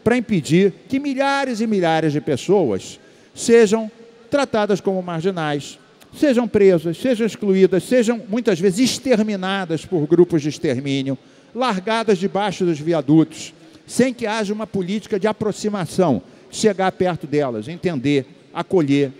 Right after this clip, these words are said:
dar carinho, dar alternativa, et cetera. Então, senhor presidente, eu quero dizer que esse projeto trata um tema delicado, que é a questão de drogas. Sempre quando se fala de questão de drogas, o assunto é delicado. Parece que quem ca-,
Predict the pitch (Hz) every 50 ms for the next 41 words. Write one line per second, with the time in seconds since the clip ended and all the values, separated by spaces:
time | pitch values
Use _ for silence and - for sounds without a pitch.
0 | - - 165 175 - - 185 147 135 143 147 147 143 131 131 127 156 180 170 160
1 | - 165 147 147 143 127 117 - - 143 143 139 117 131 135 123 - - - -
2 | - 160 160 - - - - 98 85 76 - 85 - - - - - - _ -
3 | 269 277 226 - - 220 226 240 226 196 - - - - - - 147 - 185 170
4 | - 170 160 135 160 165 190 190 190 214 208 196 190 160 135 160 202 190 - 214
5 | 214 185 - 185 - 156 143 104 92 120 156 170 151 120 - - 92 78 - _
6 | _ _ _ _ _ _ _ _ - 214 233 233 214 - 220 180 - - 175 170
7 | 170 170 165 180 240 269 - - - 156 156 165 165 180 190 202 185 - - -
8 | 170 165 - 170 139 - - 160 151 135 135 110 123 123 139 156 156 170 160 -
9 | 262 277 277 226 226 - 226 214 175 - 202 180 - 185 170 165 160 147 143 117
10 | 147 127 - - 151 139 117 113 95 127 160 170 156 143 135 135 139 165 143 -
11 | 170 160 156 160 139 147 156 160 127 - 123 120 117 117 - 180 180 185 196 196
12 | - - 214 202 170 202 202 196